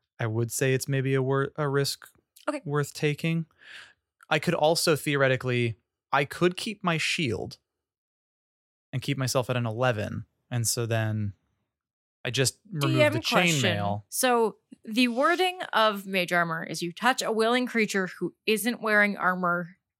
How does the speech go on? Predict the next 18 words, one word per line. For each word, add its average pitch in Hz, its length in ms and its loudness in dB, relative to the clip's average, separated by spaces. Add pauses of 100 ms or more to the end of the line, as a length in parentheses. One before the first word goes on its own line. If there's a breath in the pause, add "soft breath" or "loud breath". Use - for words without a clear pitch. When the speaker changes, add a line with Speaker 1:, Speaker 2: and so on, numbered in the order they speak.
(220)
Speaker 2:
and 175 340 0
it 185 160 -2
gives 175 260 0
them 175 180 -2
a 165 80 -6
base 175 400 0
armor, 180 260 2 (120)
uh, 175 320 4 (180)
a 190 60 0
base 190 320 2
armor 180 320 0
class 170 420 2
of 151 140 -8
thirteen 190 500 0
plus 170 280 0
its - 160 -20
dex 175 320 0
modifier. - 680 -8